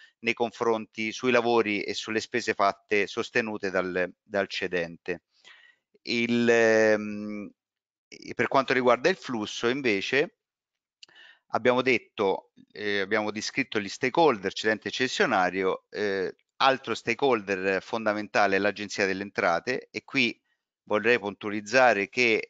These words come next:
il, non c'è ancora interoperabilità fra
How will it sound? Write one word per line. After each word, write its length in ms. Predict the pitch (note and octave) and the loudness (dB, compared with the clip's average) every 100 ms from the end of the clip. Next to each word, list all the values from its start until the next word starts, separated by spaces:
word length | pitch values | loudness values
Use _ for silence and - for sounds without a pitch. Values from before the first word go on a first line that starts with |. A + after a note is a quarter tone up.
| _ _ | _ _
il, 840 | - G2+ G2 G2 G2 G2 F#2+ F#2+ F#2+ | -12 -10 -8 -6 -2 0 0 0 -2
non 260 | F#2+ A2 A#2+ | -4 -6 -4
c'è 420 | - D#3 A#2+ - - | 0 2 2 0 -6
ancora 560 | G#2+ - D3+ C3 G2+ | -8 -4 2 4 4
interoperabilità 1080 | G2 - G#2 G2 G2+ G2 G#2+ G#2+ - B2+ G#2 | 2 -2 -4 0 0 -2 -4 -6 2 4 4
fra 520 | - A2+ A2+ G2+ E2+ | -2 0 4 4 2